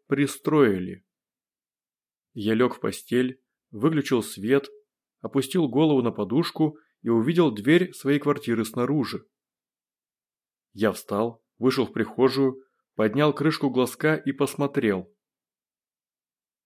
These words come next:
С той стороны стояло существо в кошачьей маске из папье-маше.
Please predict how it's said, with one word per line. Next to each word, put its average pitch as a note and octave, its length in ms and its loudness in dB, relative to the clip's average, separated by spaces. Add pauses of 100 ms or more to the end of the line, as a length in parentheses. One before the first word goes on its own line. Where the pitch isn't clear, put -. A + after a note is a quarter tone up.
(140)
С - 140 -20
той A2 200 2
стороны G#2 640 -4 (380)
стояло D3+ 460 2
существо D#3 440 -2
в D#3 60 -2
кошачьей C#3+ 480 -2
маске C#3+ 640 -2
из - 160 -8
папье-маше. G2+ 920 -4